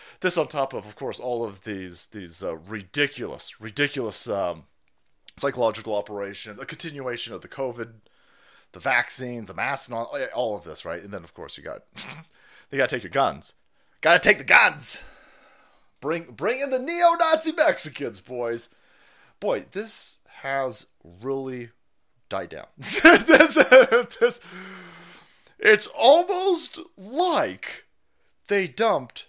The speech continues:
a shit ton of stupid information on this goofball two days ago in an attempt to just dump it and then move the fuck on. Uh,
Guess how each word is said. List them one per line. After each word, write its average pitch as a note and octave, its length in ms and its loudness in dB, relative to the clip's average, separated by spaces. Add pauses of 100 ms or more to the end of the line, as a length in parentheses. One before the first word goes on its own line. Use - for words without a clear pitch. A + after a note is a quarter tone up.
a D#3 160 -2
shit C4 320 -2
ton A3+ 220 -6
of E3 80 -4
stupid A3 360 -4
information F3+ 840 -6 (120)
on D3+ 420 0
this C4 260 0
goofball C#3+ 1040 0 (440)
two A3 200 -4
days A3 300 4
ago A2+ 580 -2
in C#3+ 100 -10
an C#3 100 -8
attempt D#3+ 480 -10
to C3+ 200 -10
just A#2+ 580 -6
dump F#3 240 0
it G#3+ 120 -4
and C3 100 -8
then G2 80 -6
move C#3 300 -4
the C#3 80 -6
fuck C3 300 -2
on. F#2 220 -8 (680)
Uh, D3 240 4